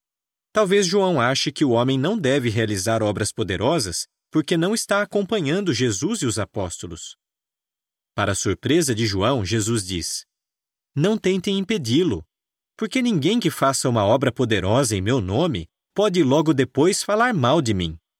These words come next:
Pois quem não é contra nós é a favor de nós. E eu garanto a vocês que quem lhes der um copo de água para beber,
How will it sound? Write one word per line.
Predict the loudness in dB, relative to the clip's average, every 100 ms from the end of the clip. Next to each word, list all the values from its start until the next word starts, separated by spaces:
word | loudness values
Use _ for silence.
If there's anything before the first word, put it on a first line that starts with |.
| _ _ _ _ _
Pois | 0 2 2 0
quem | 0 2
não | 2 2
é | -2 0
contra | 0 2 0
nós | 0 0 0 -2 -6 -10 -4
é | 0
a | 0
favor | 0 -2 2 2 2
de | 0
nós. | -2 -4 -8 -12 -14 _ _ _ _ _ _ _ -8
E | 0
eu | 2
garanto | 4 2 2 2 0
a |
vocês | 0 0 0 0 0 -6 -10 _ _ -6
que | -6
quem | -2 0
lhes | 0 0 0
der | 0 0
um | -2
copo | -2 0 0 0
de | -2 0
água | 0 0 -2
para | -2 0
beber, | 0 0 0 0